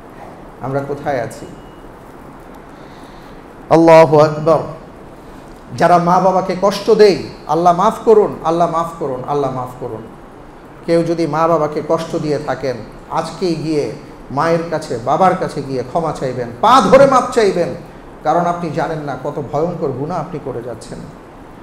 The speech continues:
রাসূল করিম সাল্লাল্লাহু আলাইহি ওয়াসাল্লামের কাছে প্রশ্ন করা হয়েছিল, "আল কাবাইর, ইয়া রাসূলুল্লাহ, কবিরা গুনাহগুলো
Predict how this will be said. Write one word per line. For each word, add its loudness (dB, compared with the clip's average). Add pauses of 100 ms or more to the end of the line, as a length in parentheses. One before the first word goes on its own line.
(220)
রাসূল 4
করিম 4
সাল্লাল্লাহু 6
আলাইহি 6
ওয়াসাল্লামের 2
কাছে -2
প্রশ্ন -6
করা 6
হয়েছিল, 0 (680)
"আল 4
কাবাইর, 8 (1300)
ইয়া 6
রাসূলুল্লাহ, 2
কবিরা 4
গুনাহগুলো 0